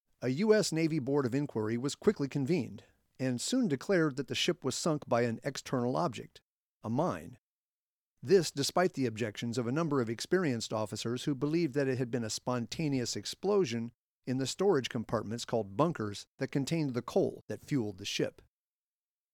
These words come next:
Coal dust was notorious for exploding spontaneously. A few further investigations have taken place in the intervening years with various results.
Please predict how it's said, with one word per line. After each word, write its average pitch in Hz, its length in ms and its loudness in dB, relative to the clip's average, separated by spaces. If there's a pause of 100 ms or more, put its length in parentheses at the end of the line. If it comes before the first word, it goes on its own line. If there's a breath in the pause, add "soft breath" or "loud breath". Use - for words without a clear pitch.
(340)
Coal 202 220 4
dust 120 260 2
was 123 160 -2
notorious 120 800 0
for 113 160 -4
exploding 110 560 0
spontaneously. 110 960 -6 (1600)
A 117 80 -4
few 151 200 0
further 202 340 2
investigations 120 720 -2
have 135 140 -2
taken 147 260 0
place 143 300 -2
in 139 60 -2
the 135 120 -2
intervening 139 540 0
years 104 400 -6 (240)
with 151 160 0
various 131 400 2
results. 131 600 -4